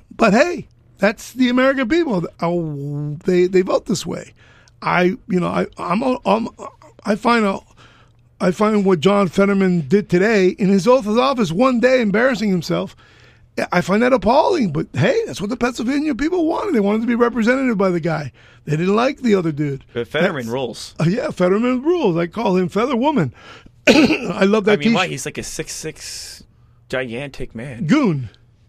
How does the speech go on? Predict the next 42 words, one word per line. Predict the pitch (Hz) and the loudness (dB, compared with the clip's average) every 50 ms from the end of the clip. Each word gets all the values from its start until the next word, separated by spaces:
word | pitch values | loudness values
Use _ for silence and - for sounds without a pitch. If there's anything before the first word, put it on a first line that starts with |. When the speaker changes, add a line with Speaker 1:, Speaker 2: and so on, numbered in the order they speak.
| _ _ | _ _
Speaker 2:
Yeah, | - 131 139 196 - - | -14 -12 -10 -8 -10 -6
he, | - - | -2 2
Speaker 1:
Unemployed | 202 214 233 247 233 - 214 240 240 247 233 | 2 2 2 2 0 2 4 4 4 4 2
Speaker 2:
he, | 170 | 0
Speaker 1:
goon, | 151 196 220 226 226 226 | 0 0 2 2 2 2
Speaker 2:
you | 220 208 | 2 2
can't | 196 208 226 233 | 4 4 4 4
Speaker 1:
wanna | 233 220 | 2 0
Speaker 2:
call, | 196 - | -2 -4
you | - 151 | -6 -10
can, | 156 190 185 - | -8 -6 -6 -6
you | 208 196 | -6 -6
can't | - - 220 208 | -4 -4 -4 -4
call | 202 220 202 190 | -4 -4 -4 -2
him | 185 175 | -2 -4
a | 170 | -4
woman | 160 165 190 196 185 165 151 | -4 -2 -2 -2 -2 -4 -4
and | 147 147 | -6 -6
then, | 143 143 139 | -6 -6 -6
like, | 135 131 127 123 - | -4 -6 -6 -4 -4
yeah, | 139 139 131 | -4 -4 -4
he's, | 120 127 123 - | -4 -2 2 2
Speaker 1:
Yeah, | 185 196 208 220 226 226 226 220 208 | 4 6 6 6 4 4 4 4 4
he | 185 190 | 4 2
Speaker 2:
he's | 208 | 4
Speaker 1:
won | 220 233 247 | 4 4 4
Speaker 2:
built | 233 | 4
Speaker 1:
by, | 208 202 190 | 4 2 2
Speaker 2:
like | 180 - | 2 2
Speaker 1:
he | 180 | 2
Speaker 2:
a | 196 | 2
Speaker 1:
won | 196 208 220 226 214 | 4 2 2 2 2
by | 185 214 208 208 | 2 2 4 4
that, | 196 185 180 180 - - | 2 2 0 -2 -4 -2
that | 190 180 170 - | -2 -2 0 0
famous, | - 185 185 190 190 185 175 - - - | 0 0 0 2 2 0 0 -2 -2 0
uh, | 180 165 160 156 151 147 143 139 143 - _ _ - | 0 2 2 2 0 0 -2 -4 -6 -10 _ _ -6
uh, | - 175 156 156 151 147 151 | -4 -2 -2 -2 -2 -4 -4
Dobbs | 139 123 170 175 180 175 143 127 | -2 0 2 2 2 2 0 -2
decision. | 156 160 - - 160 147 127 151 147 135 123 - _ _ _ - - _ _ - - | -2 -2 0 0 -2 -2 -2 -4 -6 -6 -8 -10 _ _ _ -20 -20 _ _ -12 -8
Um, | 165 156 151 151 147 143 143 147 143 | -6 -4 -2 -4 -4 -4 -6 -6 -4
there, | 156 160 160 - | -4 -4 -6 -6